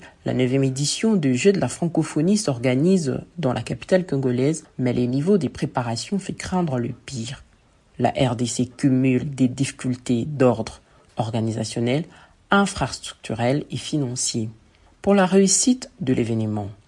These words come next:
l'Organisation internationale de la francophonie s'appuie sur deux structures, le Comité international des Jeux de la francophonie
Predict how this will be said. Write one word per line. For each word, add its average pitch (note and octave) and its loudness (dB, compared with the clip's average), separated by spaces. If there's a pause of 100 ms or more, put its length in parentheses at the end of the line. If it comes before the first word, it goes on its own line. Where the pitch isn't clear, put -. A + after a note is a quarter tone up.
(100)
l'Organisation E3 0
internationale E3+ -2
de B2+ -4
la A#2 -2
francophonie C#3 -2
s'appuie F3+ -2 (260)
sur A2 -4
deux C3+ 4
structures, - -6 (400)
le C3+ 0
Comité B2 0
international G#2+ -4 (120)
des A#2 -2
Jeux A2+ 0
de C3+ -6
la A#2+ -4
francophonie C#3+ -2